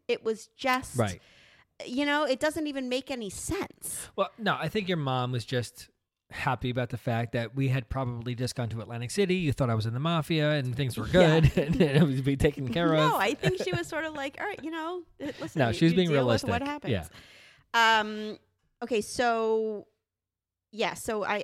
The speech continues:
Speaker 1: I think as far as condoms go, like, we used that until, well, I was on the pill, too, and we used condoms.
Speaker 2: Were you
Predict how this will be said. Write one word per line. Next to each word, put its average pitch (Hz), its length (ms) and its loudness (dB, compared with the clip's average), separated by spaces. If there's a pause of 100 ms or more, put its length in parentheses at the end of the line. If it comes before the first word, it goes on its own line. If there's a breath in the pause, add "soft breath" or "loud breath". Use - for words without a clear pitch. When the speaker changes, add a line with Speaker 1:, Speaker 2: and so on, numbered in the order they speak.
Speaker 1:
I 220 60 -2
think 269 340 -6
as - 160 -10
far 208 220 -6
as 190 160 -6
condoms 214 420 -10
go, 190 220 -6
like, 175 180 -6
we 196 100 -6
used 185 420 -8
that 175 220 0
until, 196 720 -2 (960 soft breath)
well, 190 160 0
I 220 60 6
was 294 160 0
on 156 80 -6
the 135 60 -8
pill, 190 340 0
too, - 380 -4 (100)
and 180 180 0
we 165 100 -6
used 160 380 -10
condoms. - 600 -16 (600 loud breath)
Speaker 2:
Were 156 140 -2
you 269 480 -4